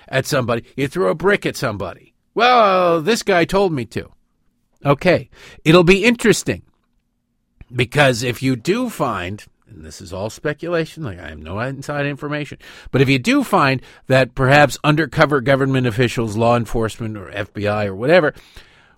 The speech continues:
were involved in the ori-, initial storming of the Capitol and encouraging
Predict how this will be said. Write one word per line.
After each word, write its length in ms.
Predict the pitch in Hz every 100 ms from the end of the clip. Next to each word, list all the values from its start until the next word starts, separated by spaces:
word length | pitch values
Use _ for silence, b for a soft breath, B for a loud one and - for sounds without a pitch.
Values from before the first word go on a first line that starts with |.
| -
were 220 | 131 170
involved 560 | 170 135 156 160 147 139
in 120 | 131
the 160 | 127
ori-, 280 | 117 120 147 135
initial 520 | 131 160 185 - 156
storming 680 | - - 143 131 117 110 104
of 720 | 110 104 101 90 85 - - _ _ _ _ _ _ _
the 140 | 113 113
Capitol 460 | 113 101 - 107
and 200 | 120 107
encouraging 800 | 107 101 - 226 214 147 107 -